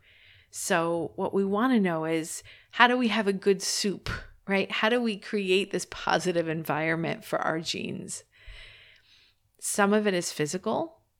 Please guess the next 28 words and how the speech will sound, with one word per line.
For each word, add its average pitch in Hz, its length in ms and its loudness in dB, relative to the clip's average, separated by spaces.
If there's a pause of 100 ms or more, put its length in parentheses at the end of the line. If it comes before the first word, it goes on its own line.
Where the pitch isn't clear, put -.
(120)
right? - 220 -8
From 160 200 -8
the 151 100 -6
food 190 420 -2
that 180 180 -2
you 175 200 -4
eat 185 560 -6 (400)
to 175 80 -8
how 165 220 -6
you 165 200 -8
move 185 800 -4 (400)
to 156 520 -6
time 165 440 -4
spent 165 420 -6
in 156 180 -8
nature, 214 680 -8 (440)
the 170 120 -6
amount 160 300 -8
of 147 60 -12
sleep - 480 -8
that 190 200 -4
you 185 120 -4
get, 196 440 -4 (480)
right? 196 240 -12
All 190 240 -4
of 226 160 -6
that 180 300 -4
matters. - 840 -8